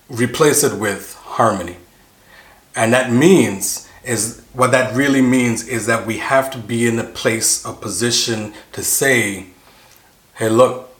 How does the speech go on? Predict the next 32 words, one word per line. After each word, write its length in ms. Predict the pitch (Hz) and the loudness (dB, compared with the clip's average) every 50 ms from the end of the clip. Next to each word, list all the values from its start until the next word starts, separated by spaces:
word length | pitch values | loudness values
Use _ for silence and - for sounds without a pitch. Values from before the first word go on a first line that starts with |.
| _ _ _ _ - - - - _ - | _ _ _ _ -20 -20 -20 -14 _ -2
I 180 | - 113 127 151 | 0 2 2 2
recognize 840 | 147 131 120 - - - - - - 151 139 127 123 123 127 127 117 | 2 2 2 2 2 2 2 0 0 0 0 0 0 0 -2 -2 -4
the 200 | - - - - | -6 -8 -6 -4
areas 400 | 120 117 120 120 123 127 120 117 | -2 0 0 0 0 -2 -2 -2
of 140 | 117 - 117 | -4 -4 -2
my 180 | 113 107 110 | 0 0 0
life 640 | 113 107 98 95 92 - - - - - - - - - - - - | 0 -2 -4 -4 -6 -6 -6 -10 -12 -14 -14 -16 -20 -20 -20 -18 -8
that 120 | - 120 110 | -4 0 0
are 140 | 110 101 95 | 2 0 0
falling 480 | - - - 131 123 135 143 143 139 | -2 0 0 2 2 2 0 0 0
short, 520 | - - - - 147 131 104 92 - - - - - - - | 0 2 2 2 2 2 0 0 -4 -10 -16 -18 -20 -18 -8
that 200 | 110 107 107 107 | -4 -2 0 2
I 240 | 107 98 101 107 104 | 2 2 2 2 2
have 260 | - 101 101 - - | 0 -2 -4 -6 -6
picked 360 | - - 175 175 - - - | -2 -2 -2 -2 -2 -2 0
up 300 | 127 - - - - - - | 0 0 -2 -4 -12 -12 -8
else, 400 | 107 104 104 104 - - - - - - - | -6 -4 -4 -4 -4 -6 -8 -12 -18 -16 -10
that 100 | - 110 | -4 0
have 200 | 110 113 110 - | 0 0 0 0
picked 200 | - 120 - - | -4 -2 0 0
up 120 | 131 - - | 0 0 2
other 200 | 135 135 147 - | 0 0 0 0
areas 360 | - 110 104 95 92 95 87 87 | -4 -4 -6 -6 -6 -6 -8 -8
of 80 | - | -8
my 120 | - 90 90 | -8 -6 -4
life." 400 | 101 101 95 - - - - _ _ _ - - - - - - - - - - - - - - _ _ _ _ _ - - - - | -4 -6 -6 -6 -10 -14 -16 _ _ _ -20 -20 -20 -20 -20 -16 -12 -10 -8 -8 -10 -10 -14 -20 _ _ _ _ _ -20 -18 -6 0
This 400 | 151 156 170 190 - - - - | 2 4 4 4 2 2 2 2
is 220 | 143 131 - - | 2 2 4 4
out 140 | - 135 139 | 4 4 4
of 100 | 135 - | 4 2
proportion, 580 | 135 123 - - - 147 131 113 - - - - - - _ _ _ _ _ _ _ _ - - _ _ - | -2 -4 -2 2 4 4 4 4 2 -2 -4 -8 -16 -20 _ _ _ _ _ _ _ _ -20 -20 _ _ -12
right? 240 | 104 95 101 - | -10 -10 -10 -10